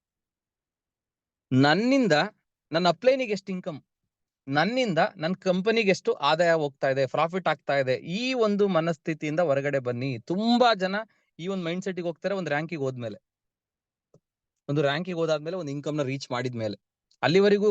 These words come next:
ಆ ಮೈಂಡ್‌ಸೆಟ್ ಇರಲ್ಲ, ಅಲ್ಲಿವರೆಗೂ ಚೆನ್ನಾಗಿರ್ತಾರೆ, ಒಳ್ಳೆ ಇನ್ಕಮ್ ಮಾಡ್ತಿರ್ತಾರೆ, ಸಖತ್ ಗ್ರೋ ಆಗ್ತಿರ್ತಾರೆ.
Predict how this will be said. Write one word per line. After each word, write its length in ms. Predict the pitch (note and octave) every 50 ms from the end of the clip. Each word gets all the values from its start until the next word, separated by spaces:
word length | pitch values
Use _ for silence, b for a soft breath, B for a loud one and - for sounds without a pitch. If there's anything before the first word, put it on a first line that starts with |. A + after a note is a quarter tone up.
| G3+ G3+
ಆ 160 | - D3+ D3+
ಮೈಂಡ್‌ಸೆಟ್ 440 | D#3 D#3+ E3+ F#3 F3+ G3+ G3 F#3 F#3+
ಇರಲ್ಲ, 260 | F#3 F3+ F#3 F3+ E3+
ಅಲ್ಲಿವರೆಗೂ 360 | D3 D3+ E3+ F3+ F#3 F#3 F#3+
ಚೆನ್ನಾಗಿರ್ತಾರೆ, 560 | - F3+ E3+ F3+ F3+ E3+ F3 E3 F3 F3+ F3
ಒಳ್ಳೆ 200 | E3+ D#3+ D#3+ E3
ಇನ್ಕಮ್ 240 | E3 E3+ - F#3 E3+
ಮಾಡ್ತಿರ್ತಾರೆ, 480 | E3+ E3 D#3 - E3 D#3 D#3+ E3+ E3+ D#3+
ಸಖತ್ 340 | - C#3+ - - E3+ D3+
ಗ್ರೋ 140 | C#3 D3+ D#3
ಆಗ್ತಿರ್ತಾರೆ. 460 | D#3 C#3 - D3 C3+ C3 C#3 B2 G#2+